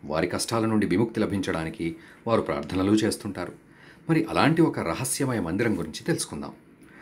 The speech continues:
రాజస్థాన్ నుండి కొంత దూరంలో, పాకిస్తాన్ నుండి మరికొంత దూరంలో ఉంది గంట్యాలి మాత మందిరం. ఈ మందిరం చాలా సుప్రసిద్ధత కలిగిన తనూట్ మాతా మందిరం. పాకిస్తాన్లో దాడి చేసిన ఈ మందిరం చెక్కు చెదరకుండా అలాగే ఉంది.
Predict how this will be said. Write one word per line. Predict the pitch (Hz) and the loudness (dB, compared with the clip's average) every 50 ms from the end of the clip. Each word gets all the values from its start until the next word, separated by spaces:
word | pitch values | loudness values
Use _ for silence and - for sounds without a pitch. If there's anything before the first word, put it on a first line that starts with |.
| - - - - - - | -20 -20 -20 -16 -6 0
రాజస్థాన్ | 139 156 170 170 170 170 - - 123 107 | 4 4 6 6 4 4 2 2 2 2
నుండి | 104 95 92 98 104 107 | 2 2 2 2 2 0
కొంత | - - 110 101 - 95 | 0 -2 -4 -4 -4 -4
దూరంలో, | 87 98 101 104 95 90 80 - - - - - | -4 -2 -2 0 0 0 -2 -2 -4 -6 -4 0
పాకిస్తాన్ | 120 135 139 - 143 139 - 123 110 98 | 0 0 0 -2 -4 -4 -4 -4 -2 -2
నుండి | 92 90 87 90 98 95 - - 82 | -2 -2 -2 -4 -4 -4 -6 -8 -8
మరికొంత | 78 78 78 - 92 85 90 | -8 -6 -6 -6 -6 -6 -4
దూరంలో | 90 92 87 87 85 82 | -2 -2 -2 -2 -2 -2
ఉంది | 85 78 76 - - - - - - - - - - - - - - - - - - - 92 87 120 | -4 -4 -4 -6 -8 -8 -10 -16 -20 -20 -20 -20 -20 -20 -20 -20 -20 -20 -20 -20 -16 -6 2 6 8
గంట్యాలి | 139 160 160 - 156 147 143 143 | 8 8 6 4 4 6 6 4
మాత | 120 98 90 90 - | 4 2 0 -2 -4
మందిరం. | 120 113 78 71 - - - - - _ - - - - - - | -4 -6 -6 -6 -8 -10 -14 -16 -20 _ -20 -20 -20 -16 -6 -2
ఈ | 117 | 2
మందిరం | 110 110 113 131 135 135 104 82 - - - - - | 2 4 4 4 4 2 2 0 -4 -8 -14 -8 -4
చాలా | 104 92 90 87 87 85 | -2 0 0 -2 -2 -4
సుప్రసిద్ధత | - - - - - 120 120 - 110 90 85 98 101 - 104 - - - - - | -6 -6 -6 -4 -2 -2 -2 0 -2 -2 -2 -4 -6 -4 -6 -8 -12 -10 -6 -4
కలిగిన | 90 87 90 85 87 85 85 - - - - - - - - | -2 -2 0 -2 -2 -4 -6 -8 -14 -20 -20 -20 -12 -4 0
తనూట్ | 123 127 135 135 135 - - | 4 6 6 6 6 4 0
మాతా | 87 82 82 - 104 | -4 -4 -4 -4 -4
మందిరం. | 107 104 92 85 - 55 55 - - _ - - - - - - - - | -2 -2 -2 -4 -6 -8 -10 -14 -18 _ -20 -20 -20 -20 -20 -10 -4 -2
పాకిస్తాన్లో | 95 98 - 117 - - 113 101 92 90 | -2 0 0 -2 -2 -2 -4 -4 -4 -4
దాడి | 82 82 80 95 107 107 110 | -2 -2 -2 -2 -2 -2 -4
చేసిన | 95 - - 90 - - | -4 -4 -6 -8 -6 -4
ఈ | 98 98 | -4 -2
మందిరం | 98 101 104 110 120 123 127 - - - - - - - | 0 0 0 0 0 -2 -4 -6 -12 -20 -20 -6 0 2
చెక్కు | 147 139 175 165 | 4 6 6 4
చెదరకుండా | 165 135 113 110 107 107 101 95 92 | 4 4 0 0 -2 -2 -2 -2 -2
అలాగే | 80 85 92 110 123 | 0 2 2 2 2
ఉంది. | 123 120 95 85 - | 0 -2 -4 -6 -6